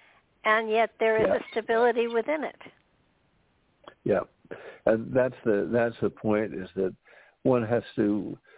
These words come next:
Speaker 2: uh, I don't know how, even how to say it, but one has to come to that intuition and then, and then work from that. That the,
Speaker 1: Well,
Speaker 2: there's a,
Speaker 1: I
Speaker 2: the, the,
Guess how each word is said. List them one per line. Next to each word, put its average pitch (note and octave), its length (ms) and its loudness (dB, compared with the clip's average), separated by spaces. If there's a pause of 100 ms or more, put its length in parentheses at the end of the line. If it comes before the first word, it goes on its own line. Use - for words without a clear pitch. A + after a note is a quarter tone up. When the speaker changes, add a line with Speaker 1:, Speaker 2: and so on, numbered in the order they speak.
(720)
Speaker 2:
uh, - 220 -2
I B2 120 0
don't C3+ 160 4
know A2 140 0
how, G2+ 360 2 (600)
even G#2 220 2
how G2+ 200 0
to F#2+ 200 -8
say D3 200 2
it, F#2 200 -4
but G2+ 140 0 (540)
one A#2+ 240 2
has B2 220 -6 (100)
to A2+ 200 -2 (240)
come C#3 300 0
to A#2+ 60 0
that G#2+ 240 4
intuition G#2 680 -2 (720)
and G2+ 220 0
then, G2+ 400 -2
and G2 180 -4
then G2 220 -2
work G2+ 220 2 (100)
from F2 200 -8
that. - 200 -10 (2500)
That F#2+ 180 4 (100)
the, F#2+ 160 2
Speaker 1:
Well, G#2 280 6
Speaker 2:
there's - 20 -2
a, G2+ 100 4
Speaker 1:
I - 140 0
Speaker 2:
the, G2+ 260 2 (380)
the, A#2 160 2